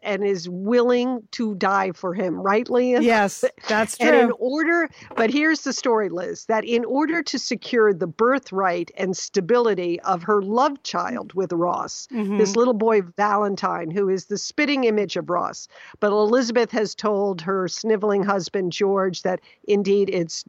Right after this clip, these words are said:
Speaker 1: George's child. But Elizabeth goes to the worst doctor on earth, right, Liam?
Speaker 2: Mm-hmm.
Speaker 1: Is that, that doctor could not have been worth. He, he gives her some mold of rye potion to induce labor at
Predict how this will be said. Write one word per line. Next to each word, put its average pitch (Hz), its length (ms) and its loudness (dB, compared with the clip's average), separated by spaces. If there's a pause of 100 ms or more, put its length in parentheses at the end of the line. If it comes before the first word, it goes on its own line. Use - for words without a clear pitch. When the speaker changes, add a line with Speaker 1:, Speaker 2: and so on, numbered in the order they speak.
(100)
Speaker 1:
George's 208 540 2
child. 170 520 -6 (540)
But 220 160 2
Elizabeth 262 460 2
goes 262 240 2
to 277 120 -2
the 226 100 2
worst 294 360 -2
doctor 214 400 0
on 202 240 -2
earth, 190 220 -6 (180)
right, 233 300 -2
Liam? 254 340 0
Speaker 2:
Mm-hmm. 330 320 4
Speaker 1:
Is 202 60 0
that, 226 260 2
that 226 160 0
doctor 226 240 0 (140)
could 196 180 -6
not 226 220 4
have 247 100 -4
been 233 160 -2
worth. 170 260 -6 (680)
He, 214 180 2
he 208 180 0
gives 240 320 0
her 254 160 0
some 208 160 -4
mold 226 460 2
of 202 120 -2
rye 196 420 0
potion 190 580 -2
to 214 160 -2
induce 220 560 0
labor 208 500 2
at 196 160 -2